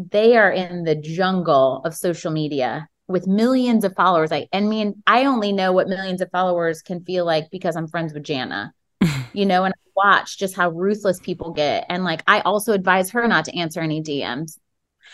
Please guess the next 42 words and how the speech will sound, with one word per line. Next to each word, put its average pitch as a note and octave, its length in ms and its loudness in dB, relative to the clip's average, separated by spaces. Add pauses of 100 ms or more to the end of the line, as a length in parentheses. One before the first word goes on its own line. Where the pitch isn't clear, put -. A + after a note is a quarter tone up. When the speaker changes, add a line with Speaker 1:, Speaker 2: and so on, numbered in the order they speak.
(160)
Speaker 1:
But G#3 460 6 (100)
Speaker 2:
<laughs> - 80 -2
Speaker 1:
I, G#3 360 6 (560)
I A#3+ 120 6
really, B3 640 2
like, G#3 260 0
I G#3+ 120 0
can't, C4 440 0
like, A3+ 160 0
I C4 180 6
even C#4 260 2
get A#3 180 2
protective B3 540 -2
of G#3 140 -2
her, D#4 360 4
and F3+ 140 0
she's A3+ 240 -2
just A#3 180 -2
a E3 40 -4
f-, - 140 -20 (100)
you A#3+ 160 4
know, G#3 200 6
she's A3+ 240 -2
my G#3 160 2
friend. F#3+ 540 0
But, G3 140 -2
like, G#3+ 200 0
I, G3+ 160 -4 (560)
has A3 120 2
there A#3+ 100 6
been D4 160 4
a F4 100 2
time B3+ 320 2
where A#3 100 0
you're G3+ 140 2
like, F#3+ 260 0
"This A3+ 200 0
is C4 140 0
it G#3+ 140 8
and F#3 100 2
I'm G3 200 2
done"? E3 540 0